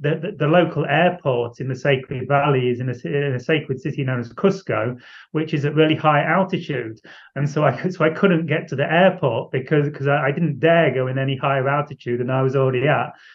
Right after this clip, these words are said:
because I was having breathing issues. And it was like the, the airport's like three thousand five hundred meters, which is well into the, um, altitude sickness zone. So that kind of extended my stay a little bit longer than my excitement initially intended. But I actually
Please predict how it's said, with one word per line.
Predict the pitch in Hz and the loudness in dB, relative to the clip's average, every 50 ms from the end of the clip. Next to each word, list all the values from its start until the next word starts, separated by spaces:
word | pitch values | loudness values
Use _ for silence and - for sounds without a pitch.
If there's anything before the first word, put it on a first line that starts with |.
| _ _ _ | _ _ _
because | - 120 - 131 | -10 -8 -2 0
I | 143 147 143 135 | 2 2 2 2
was | 127 131 | 2 0
having | 160 143 135 117 | 0 -2 -2 -2
breathing | 110 151 165 160 131 127 120 | 0 2 2 2 0 -2 -4
issues. | 117 110 113 - - 123 123 120 117 | -6 -8 -10 -8 -4 -2 -2 -2 -2
And | 127 139 | -4 -8
it | 147 | -8
was | 131 - 143 | -6 -4 -2
like | 135 135 135 - | -2 -2 -2 -2
the, | 131 131 143 - 147 | -2 -2 -2 0 0
the | 139 | 0
airport's | 139 139 143 139 - 135 127 127 - | 0 0 0 0 -2 -4 -4 -4 -4
like | 131 139 - | -8 -10 -8
three | - 143 131 123 | -6 -6 -4 -2
thousand | 135 131 127 113 123 113 113 | -2 -2 -2 -4 -6 -4 -2
five | 131 131 131 123 123 | 0 0 0 -2 -4
hundred | 127 120 120 120 117 | -6 -8 -6 -6 -4
meters, | 131 143 151 147 147 - 131 120 113 | -2 -2 -2 -4 -4 -6 -8 -6 -6
which | 120 123 123 - 131 | -8 -12 -8 -6 -4
is | 123 117 120 - _ _ _ _ - - _ _ _ _ | -4 -4 -6 -10 _ _ _ _ -20 -20 _ _ _ _
well | 127 113 131 147 143 | -6 -2 2 4 4
into | 135 131 123 123 120 - 123 | 4 4 2 -2 -4 -6 -6
the, | 117 123 123 120 123 120 | -4 -2 0 0 0 -2
um, | 120 117 123 | -2 -4 -2
altitude | 131 139 143 139 - 131 - - 120 117 113 | -2 -2 -2 -2 -4 -8 -10 -8 -8 -8 -8
sickness | - - 127 135 123 117 113 110 - | -8 -10 -12 -10 -10 -12 -12 -12 -12
zone. | - 113 113 110 110 107 | -8 -6 -6 -6 -6 -8
So | 101 - - 120 | -10 -10 -8 -6
that | 123 131 131 - | -6 -6 -8 -8
kind | - 135 123 120 117 120 | -6 -6 -4 -4 -4 -6
of | 117 120 | -6 -8
extended | 143 135 127 - _ 147 131 131 127 117 120 | -8 -10 -14 -8 _ -4 -2 -2 -2 -4 -4
my | 131 120 113 | -4 -6 -6
stay | - - - 131 123 123 | -6 -4 -2 0 0 0
a | 120 | -2
little | 117 135 147 127 123 | -2 -4 -4 -4 -6
bit | 123 127 135 | -6 -6 -2
longer | 131 131 131 127 120 123 117 | -2 0 0 0 -2 -2 -2
than | 117 117 117 113 113 110 - - - - - _ _ _ _ - | -2 -4 -4 -4 -6 -8 -14 -20 -20 -20 -20 _ _ _ _ -8
my | 123 127 127 | -6 -6 -6
excitement | 127 - - - 131 135 135 135 127 123 - | -8 -6 0 2 2 2 2 0 -4 -6 -8
initially | 135 127 - - 139 127 | -8 -8 -6 -6 -4 -4
intended. | 120 117 - 165 170 165 151 127 120 - | -4 0 2 2 4 4 2 0 -2 -2
But | 139 139 | 0 2
I | 160 185 202 | 2 2 2
actually | 202 - - 165 147 147 - - | 0 -2 -4 -4 -2 -4 -4 -8